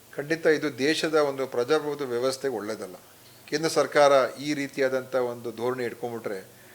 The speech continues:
ನಾಳೆ ನಮ್ಮ ಒಂದು ಒಕ್ಕೂಟದ ವ್ಯವಸ್ಥೆಗೆ ಇದು ಒಳ್ಳೇದಲ್ಲ.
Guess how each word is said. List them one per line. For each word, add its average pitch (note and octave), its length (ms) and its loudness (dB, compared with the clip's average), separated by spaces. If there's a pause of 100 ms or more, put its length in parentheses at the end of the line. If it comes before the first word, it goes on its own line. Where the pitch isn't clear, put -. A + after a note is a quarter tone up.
(280)
ನಾಳೆ B2+ 520 2 (280)
ನಮ್ಮ B2 200 -8
ಒಂದು A#2+ 240 -4
ಒಕ್ಕೂಟದ D3+ 380 0
ವ್ಯವಸ್ಥೆಗೆ C3 440 0
ಇದು A#2 100 -6
ಒಳ್ಳೇದಲ್ಲ. G#2 340 -4